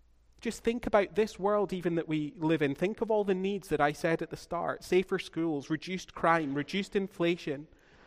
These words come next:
Personally, we're all sitting here today with needs in our life, finances, family health, whatever it is. But I think Jesus here is showing us, and Mark has recorded for us, that, that no material prosperity is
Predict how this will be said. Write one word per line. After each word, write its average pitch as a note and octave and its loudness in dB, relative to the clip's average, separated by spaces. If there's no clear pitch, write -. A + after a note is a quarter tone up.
Personally, G3+ 2
we're E3 4
all G#3 6
sitting A3+ -6
here G#3 0
today F#3 0
with E3 -4
needs E3+ 0
in E3 -2
our D3+ 2
life, C3 2
finances, E3 0
family E3 0
health, C#3+ 0
whatever F3 0
it F3+ 0
is. C#3 -6
But F#3 -2
I F3+ 6
think A3+ -4
Jesus A#3 -6
here D#3+ 2
is D#3 0
showing G3+ -2
us, D3 0
and D#3 0
Mark G3 0
has G3 2
recorded F#3+ 0
for D3+ 2
us, C#3 -2
that, D#3+ 2
that F3+ -2
no E3+ 0
material A3 -4
prosperity D3 -2
is C3 -10